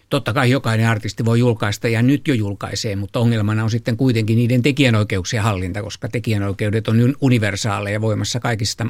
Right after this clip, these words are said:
kaikissa maissa. Jollain tavalla sitten sen verkkoteoksen käytöstä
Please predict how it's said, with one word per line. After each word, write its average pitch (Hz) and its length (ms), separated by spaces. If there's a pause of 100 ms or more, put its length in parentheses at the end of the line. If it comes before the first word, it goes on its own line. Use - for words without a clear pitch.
(100)
kaikissa 117 380
maissa. 101 380 (300)
Jollain 120 400
tavalla 101 380 (260)
sitten 104 460 (120)
sen 107 180
verkkoteoksen 110 800
käytöstä 110 640